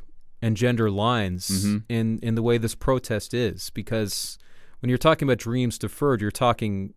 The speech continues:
Speaker 1: first and foremost about the dreams of African Americans
Speaker 2: Mm-hmm.
Speaker 1: and,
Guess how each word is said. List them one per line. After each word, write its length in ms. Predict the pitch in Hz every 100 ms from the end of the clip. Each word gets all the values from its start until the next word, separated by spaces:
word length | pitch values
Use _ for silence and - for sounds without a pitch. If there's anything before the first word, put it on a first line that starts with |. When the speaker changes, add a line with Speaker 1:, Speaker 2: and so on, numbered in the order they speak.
| -
Speaker 1:
first 380 | - 131 - 104
and 100 | -
foremost 520 | 127 127 107 95 -
about 320 | 92 101 95
the 60 | 87
dreams 300 | 98 101 95
of 120 | 95
African 380 | 95 92 - 90
Americans 680 | 90 101 113 110 92 90 90
Speaker 2:
Mm-hmm. 60 | 95
Speaker 1:
and, 180 | 87 85